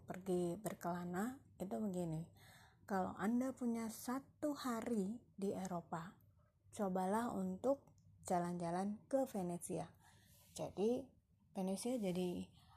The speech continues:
eh, destinasi wisata bagi para turis. Nah, itu juga yang buat kam-, ketika kami ber-, merancang untuk pergi ke Eropa backpackeran,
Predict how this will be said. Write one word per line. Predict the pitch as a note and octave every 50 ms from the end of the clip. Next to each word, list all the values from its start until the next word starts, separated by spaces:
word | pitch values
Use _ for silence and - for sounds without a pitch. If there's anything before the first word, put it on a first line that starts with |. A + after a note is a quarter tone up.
| - -
eh, | - A3+ F3+ F3+ F#3 F3+ F3 F3 F3+ F#3
destinasi | F3+ F3 F3 - - G3 F#3 F#3+ F3 F3 - - - F#3 E3+ E3+ E3+ F3 - - - - - - _ _ _ _ _ _ _ _ _ _ -
wisata | F#3 F3+ F3 - - F3 - - - E3+ E3+ E3+
bagi | F3 F3 F3 F3 F3 F3
para | - E3+ E3+ D#3 D3+
turis. | - F#3+ G#3+ A#3 A3 G#3+ - - - - - - _ _ _ _ _ _ - _ _ _ _ _ _ _ - - - - - - - - - - - - - - - - - -
Nah, | F#3+ F#3 F#3 F#3
itu | F3+ - G#3 G3 G#3+
juga | G3+ G#3+ G#3+
yang | G#3 G3+ G3
buat | F#3+ F#3 F#3 -
kam-, | - F3+ F3 F#3 F3+ - - - - _ -
ketika | - F#3+ G3 F#3+ F3 - F3+ F3 -
kami | - F#3+ F#3 F#3+ G3 G3 F#3+ F#3+ F#3+ F#3+ F#3+ F#3 G3
ber-, | G#3 G#3+ G#3 F#3+ - F#3+ F3+ - -
merancang | F3+ F#3+ F#3+ F#3 F#3 F3+ F3+ F3+ F#3 F#3 F#3+ F#3+ F#3 - G3 F3 F3+ F3+ F3+
untuk | F3+ F#3+ - -
pergi | - F3 F3+ F3+ F3+ F3+ F#3 -
ke | - F#3 E3+ F3 F3 E3+ F3 E3+ E3 E3 D#3+ F3 - F#3+
Eropa | F3+ F3 E3+ F3 - - G3 F#3+ F#3 F#3
backpackeran, | F#3 F3+ E3+ - - - F3 F3+ - E3 F3 F#3+ A3 C#4